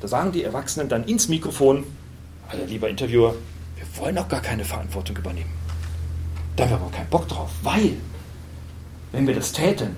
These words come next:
müssen wir ja so mal lochen wie unsere Eltern. Es ist doch viel cooler, eigentlich nur so fünf bis sechs Stunden am Tag zu arbeiten und das irgendwo, bloß nicht irgendwo in so einem Büro, oder idealerweise auch noch so, dass wir uns das auch selber in der Zeit und in dem Ort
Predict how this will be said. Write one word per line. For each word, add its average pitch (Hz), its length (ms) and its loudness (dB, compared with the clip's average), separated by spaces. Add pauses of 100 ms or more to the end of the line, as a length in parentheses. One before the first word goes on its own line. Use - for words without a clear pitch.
müssen 151 220 4
wir 139 80 8
ja 135 80 8
so 120 140 2
mal 120 180 4
lochen 127 280 4
wie 127 80 0
unsere 139 300 2
Eltern. - 240 2 (1400)
Es - 120 2
ist - 160 0
doch 127 80 2
viel 220 260 2
cooler, 104 540 0
eigentlich 135 280 0
nur 120 100 2
so 117 100 -4
fünf 208 300 2
bis 120 140 -2
sechs 135 160 0
Stunden 180 240 2
am 120 120 -2
Tag 117 180 -6
zu - 140 0
arbeiten 156 520 2 (680)
und 120 160 0
das 170 220 2
irgendwo, 170 800 8 (320)
bloß 160 240 2
nicht 117 160 0
irgendwo 117 220 -2
in 113 100 -2
so 107 80 0
einem 101 80 0
Büro, 117 440 4 (680)
oder - 120 2
idealerweise 175 720 6
auch 139 100 6
noch 131 160 2
so, 151 460 6 (120)
dass 120 160 -2
wir - 80 -2
uns - 140 0
das 143 140 0
auch 127 100 2
selber 180 400 8
in 139 80 0
der 113 120 2
Zeit 147 360 6
und 135 140 0
in 113 100 -4
dem 110 180 -4
Ort 127 360 0